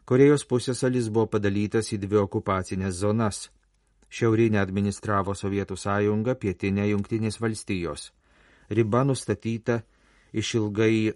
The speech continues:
trisdešimt aštuntosios lygiagretės. Tūkstantis devyni šimtai keturiasdešimt aštuntaisiais susiformavo dvi valstybės – Šiaurės ir Pietų Koreja. Tūkstantis devyni šimtai penkiasdešimtųjų birželį prasidėjo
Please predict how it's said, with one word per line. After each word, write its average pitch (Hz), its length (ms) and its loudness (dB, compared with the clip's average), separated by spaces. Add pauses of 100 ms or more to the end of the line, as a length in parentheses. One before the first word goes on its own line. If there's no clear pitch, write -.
(140)
trisdešimt 107 720 -2
aštuntosios 101 880 -4
lygiagretės. 92 960 -2 (720)
Tūkstantis 101 500 -4
devyni 98 300 -2
šimtai 95 400 -6
keturiasdešimt 101 640 -6
aštuntaisiais 127 800 -4 (400)
susiformavo 104 840 -2
dvi 95 260 -4
valstybės – 101 840 -4
Šiaurės 98 640 -4
ir 95 140 -8
Pietų 95 320 -4
Koreja. 92 560 0 (680)
Tūkstantis 101 520 -4
devyni 101 280 0
šimtai 98 360 -4
penkiasdešimtųjų 95 1200 -4
birželį 110 600 0
prasidėjo 98 800 -2